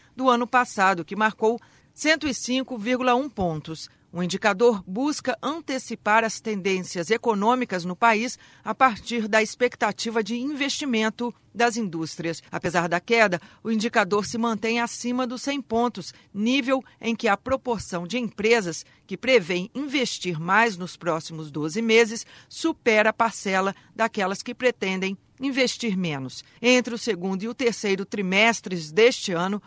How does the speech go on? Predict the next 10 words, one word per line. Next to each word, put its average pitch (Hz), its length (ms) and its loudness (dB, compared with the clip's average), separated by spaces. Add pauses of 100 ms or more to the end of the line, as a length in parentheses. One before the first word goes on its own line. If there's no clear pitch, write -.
(260)
houve 220 320 6
redução 240 560 2
na 233 140 0
proporção 240 720 -4
de 190 100 -6
empresas 220 580 2 (200)
que 294 100 -2
prevêem 233 560 0 (160)
investir 285 560 -2
mais, 190 340 4